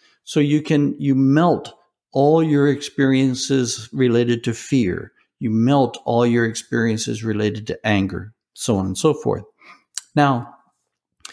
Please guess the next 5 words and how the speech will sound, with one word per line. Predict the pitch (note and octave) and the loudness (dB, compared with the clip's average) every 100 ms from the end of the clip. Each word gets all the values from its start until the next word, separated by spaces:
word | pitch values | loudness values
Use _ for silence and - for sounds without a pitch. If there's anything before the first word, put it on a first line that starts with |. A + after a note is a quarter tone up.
| - - _ | -20 -20 _
what | C#3 C3+ | -4 -4
Stan | - F3+ G3+ G3 | -2 0 2 0
found | - F3+ D#3 A#2+ A#2+ A#2+ _ _ _ - | 0 0 2 2 -2 -6 _ _ _ -4
is | C3 - | -4 0
that | C#3 C3 F3 | 0 0 -2